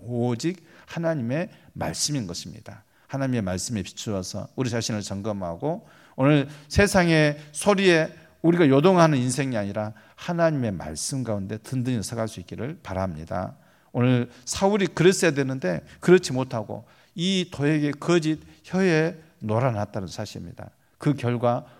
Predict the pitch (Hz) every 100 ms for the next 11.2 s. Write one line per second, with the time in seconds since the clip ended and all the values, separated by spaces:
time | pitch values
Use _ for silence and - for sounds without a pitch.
0 | - 104 113 120 107 101 - 98 98 120
1 | 175 220 _ _ _ _ _ _ 117 131
2 | 139 131 - - - 113 147 180 175 160
3 | 151 147 - 156 143 135 131 - 190 180
4 | 160 160 - - - 175 208 202 170 165
5 | 120 - - - 240 151 98 117 135 170
6 | 180 - - _ 160 196 170 - - 180
7 | 175 160 160 139 196 202 170 - - -
8 | - 220 220 226 226 208 202 - 190 196
9 | 175 170 151 160 165 - _ _ - 220
10 | 208 - 190 - _ 143 147 165 151 107
11 | 92